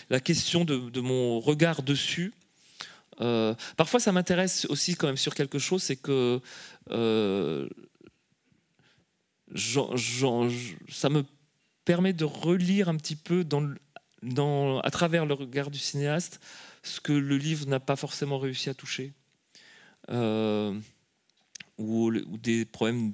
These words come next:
de relief, ou des problèmes de, de, après, je, j'ai pas relu les livres pour autant, hein, mais, mais, euh, mais c'est vrai que je me dis, « Tiens, c'est marrant, ça peut être perçu comme ça, alors que peut-être c'était pas exactement ça que je vou-,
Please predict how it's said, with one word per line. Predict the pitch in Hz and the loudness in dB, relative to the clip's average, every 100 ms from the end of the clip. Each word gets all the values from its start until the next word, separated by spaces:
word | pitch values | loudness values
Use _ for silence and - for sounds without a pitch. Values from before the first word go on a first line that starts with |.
| - | -6
de | 113 | -12
relief, | 117 123 120 123 123 | -8 -4 -2 -2 -4
ou | |
des | 117 | -10
problèmes | - 107 107 | -8 -4 -4
de, | 107 | -4
de, | 107 107 107 113 - - - - - - | -4 -6 -8 -10 -14 -20 -20 -20 -20 -2
après, | - 160 | 0 2
je, | 135 120 | 2 0
j'ai | 120 123 | -2 0
pas | 127 | 2
relu | 127 117 | 2 2
les | 117 110 | 0 0
livres | 123 - | -2 -8
pour | - 107 | -12 -10
autant, | 113 143 135 110 | -8 -6 -4 -4
hein, | 117 | -4
mais, | 107 98 95 95 95 - - - - | -4 -2 -2 -4 -8 -10 -10 -12 -6
mais, | 107 107 | 0 2
euh, | 104 101 101 | 4 2 2
mais | 110 | 0
c'est | - 123 | 0 2
vrai | 139 | 2
que | - | -2
je | 135 | -4
me | 131 | -6
dis, « | 135 | -8
Tiens, | - 180 | -2 0
c'est | 190 139 | 0 0
marrant, | 131 139 170 | 0 0 0
ça | 143 | -2
peut | 131 | -4
être | - | -4
perçu | 143 - 160 | -4 -4 -4
comme | 151 147 | -2 -2
ça, | - 156 156 | -2 -4 -6
alors | - 131 | -6 -8
que | - | -12
peut-être | 123 - 139 | -14 -10 -10
c'était | - - | -10 -10
pas | - | -8
exactement | 131 131 131 131 | -6 -8 -6 -6
ça | - 131 | -4 -6
que | |
je | - | -8
vou-, | 127 | -14